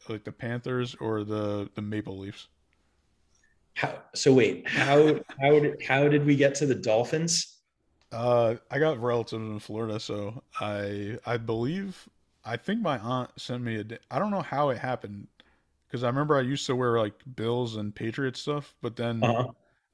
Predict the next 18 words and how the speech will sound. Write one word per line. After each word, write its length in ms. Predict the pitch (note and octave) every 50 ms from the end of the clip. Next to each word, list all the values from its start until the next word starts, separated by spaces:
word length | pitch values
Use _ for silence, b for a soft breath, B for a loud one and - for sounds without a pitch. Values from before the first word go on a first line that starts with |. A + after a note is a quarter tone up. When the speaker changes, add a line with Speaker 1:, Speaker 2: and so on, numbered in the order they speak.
| _ _ _ -
Speaker 1:
maybe 300 | A#2+ B2 B2+ B2+ C3 C3+
I, 140 | B2+ A2
I 40 | A#2+
think 160 | - - F3
I 60 | F3+ D#3
probably 260 | - D3+ D3 B2 A2+
changed 400 | - - C3 B2 B2 B2 A#2+ A#2+
because 220 | A2+ A#2+ B2 A2+
all 140 | A#2 A#2 B2
my 140 | B2+ A2+ A2+
life 260 | A2 A2 A2 G#2+ A2
I've 80 | A2 G#2+
always 180 | G#2+ G#2+ G2+
been, 220 | G2+ G#2+ G#2+ G#2 G#2
like, 180 | G#2 G#2 G#2 _ _ _ _ _ _ _ _ _ _ - B2+
going 260 | B2 A#2+ A2+ A2 A2
against 500 | A2 G#2 G#2 - G#2 G#2+ A#2 - - -
people. 360 | - B2+ C3+ C3 C#3 C#3 C3+